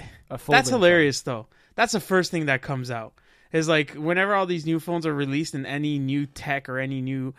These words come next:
Speaker 1: uh, you know, sort of way of making it, all these renders come out of, like, the Apple version of it. And some of these renders are just hilarious. It's like two iPhones smacked in the middle, you know, and they
Speaker 2: It's
Speaker 1: just
Speaker 2: really
Speaker 1: fold
Speaker 2: fu-,
Speaker 1: up.
Speaker 2: you know, it's, it's funny that we say that, but I think, like, of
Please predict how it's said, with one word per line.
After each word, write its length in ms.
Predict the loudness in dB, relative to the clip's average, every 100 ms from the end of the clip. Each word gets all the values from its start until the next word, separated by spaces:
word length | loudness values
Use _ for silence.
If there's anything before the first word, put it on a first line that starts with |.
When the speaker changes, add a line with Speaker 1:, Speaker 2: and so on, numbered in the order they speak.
| -18 -20 _ -6
Speaker 1:
uh, 280 | -4 -4 -6
you 200 | -6 -6
know, 120 | -6
sort 320 | -6 -4 0 0
of 80 |
way 180 | 2 0
of 60 | 0
making 360 | -2 -4 -6
it, 240 | -6 -8 -8 -2
all 180 | 0
these 260 | 2 0 -2
renders 440 | -2 0 0 -2
come 200 | -2 -2
out 140 | 0 0
of, 140 | 0
like, 240 | -4 -6 -6
the 240 | -8 -4
Apple 360 | 0 0 0 -4
version 360 | -2 -4 -2
of 160 | -4 -2
it. 220 | -4 -6 _ _ _ _
And 140 | 0 2
some 220 | 2 2
of 60 | 0
these 180 | -2
renders 380 | 0 2 2 2
are 80 | 0
just 240 | -2 -4
hilarious. 880 | -4 0 4 6 4 0 -8 -14 -16 _ _ -6
It's 160 | 0
like 180 | 0 0
two 200 | 0 4
iPhones 520 | 8 8 4 -4 -4
smacked 500 | -6 -4 0 0 -2
in 120 | -6
the 40 | -4
middle, 380 | -4 -4 -6 -8 _ _ _ _
you 160 | -6 -4
know, 160 | -2 0
and 100 | 0
they 100 | 0
Speaker 2:
It's 160 | 0
Speaker 1:
just 20 |
Speaker 2:
really 240 | -2 0 2
Speaker 1:
fold 160 | 2
Speaker 2:
fu-, 60 | 2
Speaker 1:
up. 100 | 2
Speaker 2:
you 80 | 0
know, 180 | 0 -2
it's, 180 | -2 -6
it's 220 | -6 -6
funny 440 | -4 -4 -2 -6
that 320 | -4 -4 -4
we 120 | -4 -6
say 280 | -4 -6
that, 180 | -4 -4
but 140 | -4 -4
I 80 |
think, 340 | -4 -6 -8 -4
like, 220 | -6 -4
of 220 | -4 -4